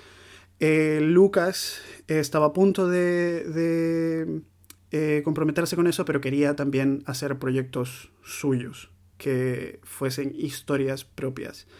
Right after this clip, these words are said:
Y después de su debut cinematográfico con T H X mil ciento treinta y ocho, se le, eh, bajo consejo otra vez de Coppola, escribió una película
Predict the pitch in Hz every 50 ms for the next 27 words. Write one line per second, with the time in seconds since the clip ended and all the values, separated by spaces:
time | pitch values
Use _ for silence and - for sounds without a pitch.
0 | - - - - - - _ _ _ _ _ _ _ - 160 156 151 151 147 147
1 | 143 - - 170 160 160 165 170 - - 170 156 156 156 165 170 175 180 - -
2 | - 156 147 151 147 147 143 156 156 165 170 - - 147 139 135 131 127 127 131
3 | 131 135 127 131 127 131 131 151 147 143 139 - 147 147 147 143 151 151 143 147
4 | 151 147 147 143 160 147 147 147 147 151 147 143 156 156 165 170 160 - - 160
5 | - - - - - - - - - - - - - _ - - 147 139 135 131
6 | 131 127 - - _ 156 139 135 127 127 127 127 123 127 127 131 - - 190 -
7 | 185 190 - 208 - 165 147 143 175 165 - - 143 143 135 139 147 143 143 147
8 | 147 143 147 147 147 143 147 160 156 151 - 151 143 147 160 175 156 139 131 -
9 | 139 135 131 139 139 139 139 131 147 143 147 143 147 156 151 151 151 151 - _